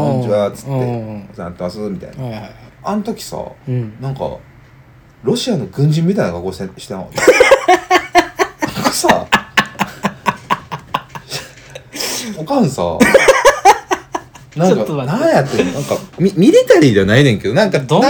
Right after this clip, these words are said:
Speaker 2: な格好してたっけな、
Speaker 1: なんか、なんかの
Speaker 2: あいつ。
Speaker 1: ジャケットかなん、ジャケットっていうか、ジャンパーみたいな、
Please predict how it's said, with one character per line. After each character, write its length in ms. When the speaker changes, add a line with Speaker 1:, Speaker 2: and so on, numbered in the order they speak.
Speaker 2:
な 140
格 240
好 60
し 80
て 20
た 80
っ 40
け 40
な、 0
Speaker 1:
な 0
ん 0
か、 0
な 20
ん 80
か 60
の 140
Speaker 2:
あ 60
い 60
つ。 40
Speaker 1:
ジ 80
ャ 220
ケ 120
ッ 60
ト 100
か 160
な 140
ん、 160
ジ 100
ャ 60
ケ 120
ッ 60
ト 100
っ 60
て 80
い 40
う 40
か、 260
ジ 100
ャ 60
ン 120
パ 340
ー 20
み 140
た 140
い 100
な、 80